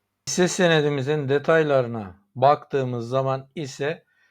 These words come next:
şöyle, e, çeyreklik net karını sürekli artırdığını görüyoruz arkadaşlar. Hisse senedinin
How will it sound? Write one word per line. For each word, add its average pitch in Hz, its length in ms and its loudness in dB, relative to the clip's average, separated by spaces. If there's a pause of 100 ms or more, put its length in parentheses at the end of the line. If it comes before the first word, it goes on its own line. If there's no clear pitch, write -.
(160)
şöyle, 175 760 -2
e, 135 380 -4
çeyreklik 165 720 -2
net 151 320 -4
karını 135 440 0
sürekli 123 640 -6 (220)
artırdığını 123 800 -2
görüyoruz 135 520 -4
arkadaşlar. 143 720 -4 (640)
Hisse 139 320 -6
senedinin 160 600 -2